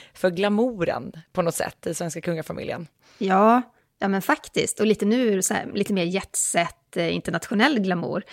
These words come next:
Speaker 2: Man har ju sett henne i så mycket internationella designers och, ja, men absolut, som jag säger, att det blir lite trevligt på,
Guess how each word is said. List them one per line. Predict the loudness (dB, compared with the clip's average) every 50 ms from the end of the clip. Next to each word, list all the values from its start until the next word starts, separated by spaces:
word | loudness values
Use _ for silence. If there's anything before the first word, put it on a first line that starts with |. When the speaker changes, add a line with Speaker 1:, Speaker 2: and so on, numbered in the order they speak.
| -20 -14 -2
Speaker 2:
Man | 2 4 4
har | 4
ju | 4
sett | 4 2 0 2
henne | 0 0 0 2
i | 0 0
så | -2 -4 -4
mycket | -4 -6 -6 -8 _ _ -6 -4 -4 -2 -4 -6 -8 -12 _ -20 -20 -20 -16 -14 -14 -6
internationella | -4 -4 -2 -2 -2 -4 -4 -4 -2 0 0 0 0 0
designers | 0 0 2 4 4 4 4 4 4 4 4 4 4 2 0 -2 -6 -6 -4
och, | -2 -2 0 -2 -2 -4 -6 -8 _ _ _ -20 -20 -14 -6
ja, | -2 0 2 2 2 2
men | 0 0 -2 -4 -6 -8 _ _ _ _ _ _ _
absolut, | -10 -6 -4 -2 0 0 0 0 0 -2 -2 -4 -6 -2
som | -2 -2
jag | 0 0
säger, | 0 0 0 -2 -2 -4 -6 -6 -4 -4 -4 -4
att | -6 -4 -4
det | -2 -2
blir | -2 -2 -4
lite | -4 -6 -8 -6
trevligt | -2 0 0 0 0 -2 -4 -6 _
på, | -6 -4 -4 -2 -4 -4